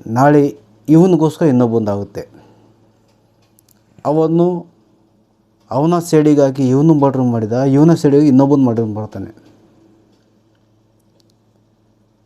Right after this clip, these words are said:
ಇವೆಲ್ಲ ದಿನನಿತ್ಯ ನಡೀತಿರುವ ಘಟನೆಗಳು. ಈ ಘಟನೆಗಳಿಗೆ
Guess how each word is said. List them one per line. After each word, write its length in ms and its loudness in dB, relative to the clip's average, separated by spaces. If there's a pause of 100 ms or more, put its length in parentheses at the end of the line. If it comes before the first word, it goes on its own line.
(100)
ಇವೆಲ್ಲ 480 2 (260)
ದಿನನಿತ್ಯ 680 0 (1040)
ನಡೀತಿರುವ 680 -2 (960)
ಘಟನೆಗಳು. 680 0 (1400)
ಈ 320 -6
ಘಟನೆಗಳಿಗೆ 1120 0